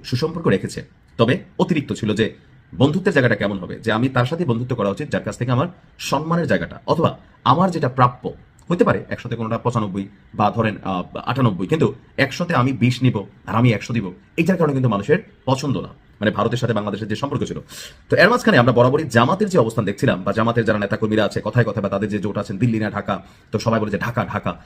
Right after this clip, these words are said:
কিন্তু এখন জামাতের শফিক ভাই তিনি যখন বলেন যে ভারতের সাথে সুসম্পর্ক গড়ে তুলতে হবে, এখানে আপনার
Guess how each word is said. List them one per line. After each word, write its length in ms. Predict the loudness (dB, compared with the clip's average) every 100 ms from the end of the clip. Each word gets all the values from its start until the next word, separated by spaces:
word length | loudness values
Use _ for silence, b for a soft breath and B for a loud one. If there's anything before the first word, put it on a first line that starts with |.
| b 0
কিন্তু 160 | 2
এখন 160 | 2 2
জামাতের 380 | 4 2 2 -4
শফিক 340 | -4 -2 -2
ভাই 180 | -4 -4
তিনি 140 | -2 0
যখন 220 | 0 2
বলেন 220 | 0 0
যে 220 | 0 -2 b b -12
ভারতের 320 | 2 2 4 -2
সাথে 180 | -4
সুসম্পর্ক 400 | -4 -4 -4 -4
গড়ে 180 | 0 0
তুলতে 180 | 2 2
হবে, 220 | 2 2 b b b 0
এখানে 220 | 4 4
আপনার 280 | 4 0